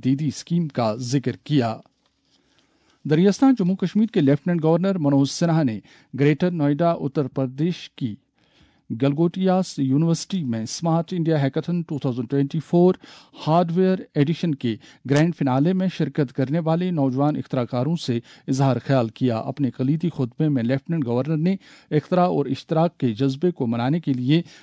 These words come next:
مرکزی سرکار کی اس پہل کی ستائش کی۔ ایل جی نے کہا کہ وہ اسمارٹ انڈیا ہیکاتھون کو تعلیمی اداروں اور صنعتوں کے بیچ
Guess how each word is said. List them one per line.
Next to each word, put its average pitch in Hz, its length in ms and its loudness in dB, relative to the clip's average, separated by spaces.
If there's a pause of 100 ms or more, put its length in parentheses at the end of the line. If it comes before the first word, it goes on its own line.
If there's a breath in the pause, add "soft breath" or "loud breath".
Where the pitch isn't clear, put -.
مرکزی 175 440 0
سرکار 143 400 0
کی 170 180 -6
اس - 180 -6
پہل 131 200 2
کی 139 180 -4
ستائش 117 560 -4
کی۔ 123 200 0 (320 loud breath)
ایل 160 140 4
جی 165 120 0
نے 233 100 0
کہا 196 240 2
کہ 208 160 -4
وہ 147 100 0
اسمارٹ 147 520 2
انڈیا 147 360 2
ہیکاتھون 160 400 0
کو 135 180 -4
تعلیمی 143 540 2
اداروں 131 380 0
اور 135 220 -2 (300 loud breath)
صنعتوں 160 500 0
کے 131 160 0
بیچ 147 400 0